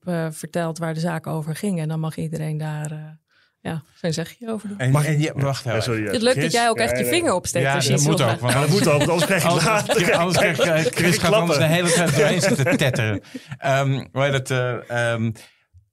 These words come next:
Speaker 2: wat ik me afvroeg is... Weet je, was er, heb, kwam jij met die zes jaar op de proppen? Want je zegt, in het begin van deze uitzending zei jij,
Speaker 1: <laughs>
Speaker 2: dat oordelen, dat vind ik, eh,
Speaker 1: Ja.
Speaker 2: dat vind, maar je bent er dus best wel goed in.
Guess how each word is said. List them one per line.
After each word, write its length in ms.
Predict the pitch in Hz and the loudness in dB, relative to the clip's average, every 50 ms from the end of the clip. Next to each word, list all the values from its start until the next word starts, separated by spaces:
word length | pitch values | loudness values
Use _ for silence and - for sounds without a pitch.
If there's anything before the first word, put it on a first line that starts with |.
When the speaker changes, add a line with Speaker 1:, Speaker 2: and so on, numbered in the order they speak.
| _ _ _ - | _ _ _ -4
Speaker 2:
wat 120 | - 143 | -2 -2
ik 120 | 165 160 147 | 0 0 -2
me 80 | 170 | -2
afvroeg 400 | - 165 147 - - 151 127 - | -2 -2 -4 -4 -4 -6 -8 -6
is... 280 | - - 135 123 - - _ _ _ _ _ _ _ | -6 -4 -4 -4 -4 -6 _ _ _ _ _ _ _
Weet 160 | - 113 135 - | -8 -8 -4 -4
je, 80 | 104 | -4
was 180 | 82 85 - - | -4 -6 -8 -8
er, 80 | 104 - - 113 107 - - 131 123 | -12 -10 -12 -14 -12 -10 -6 -2 0
heb, 180 | 127 147 139 - - - _ _ _ _ | 2 2 0 -2 -6 -20 _ _ _ _
kwam 200 | - 151 147 135 | -4 0 2 2
jij 220 | 135 160 175 180 | 4 4 2 2
met 180 | 175 170 156 - | 0 0 -2 -2
die 260 | - 151 143 131 - - | -2 -4 -4 -4 -4 -4
zes 320 | 123 117 - 147 131 - | -4 -2 0 0 0 0
jaar 240 | 139 143 139 117 67 | 0 0 0 -2 -4
op 100 | - - | -6 -8
de 80 | - - | -12 -12
proppen? 300 | - 95 85 - 78 76 | -8 -8 -8 -8 -8 -6
Want 200 | - 139 127 - - - | -4 -6 -6 -6 -10 -14
je 160 | - 117 107 | -12 -10 -8
zegt, 340 | 104 - 101 87 - - - _ | -6 -6 -6 -8 -10 -16 -20 _
in 160 | - 120 110 | -6 -4 -4
het 100 | 98 87 | -4 -2
begin 280 | - - - 139 147 123 | -4 -2 -2 0 -2 -2
van 80 | 92 | -2
deze 240 | - 101 95 - - | -4 -8 -8 -10 -10
uitzending 500 | 92 95 95 95 - 101 92 95 101 101 | -8 -8 -6 -6 -6 -6 -6 -6 -6 -4
zei 160 | 95 104 104 | -4 -4 -2
jij, 340 | 107 107 107 104 110 113 110 - _ _ _ _ _ _ - | -2 -2 -2 -2 -2 -4 -6 -10 _ _ _ _ _ _ -14
Speaker 1:
<laughs> 220 | - - - - - 659 622 605 554 571 605 622 587 - - _ _ | -8 -6 -6 -6 -4 -6 -6 -4 -4 -6 -6 -8 -8 -14 -18 _ _
Speaker 2:
dat 240 | - 127 110 - - - 220 | -4 -2 -2 -2 -4 -4 -2
oordelen, 720 | 165 160 170 170 165 156 151 151 151 151 160 160 165 160 _ _ | 0 0 2 2 2 2 2 0 0 0 -2 -4 -4 -6 _ _
dat 240 | 131 147 143 131 - | -6 -6 -6 -6 -4
vind 180 | - 160 139 | -6 -4 -4
ik, 180 | 147 143 - - | -6 -8 -8 -6
eh, 200 | 156 147 139 135 131 139 | -4 -2 -2 -2 -2 -2
Speaker 1:
Ja. 120 | 262 202 | -2 -2
Speaker 2:
dat 140 | - 151 131 | -2 -6 -10
vind, 340 | - - 139 - 131 135 - - | -12 -14 -16 -14 -14 -16 -16 -10
maar 220 | - 170 135 95 | -4 -2 -2 -2
je 60 | 82 87 | -2 -4
bent 220 | - 80 78 - | -8 -8 -8 -8
er 80 | 95 90 | -10 -8
dus 180 | 98 95 - | -8 -8 -6
best 180 | - 107 98 - | -6 -6 -6 -4
wel 100 | 131 131 | -6 -4
goed 220 | - 185 180 180 | -4 -4 -4 -2
in. 300 | 208 175 139 123 - _ | -2 -2 -2 -4 -6 _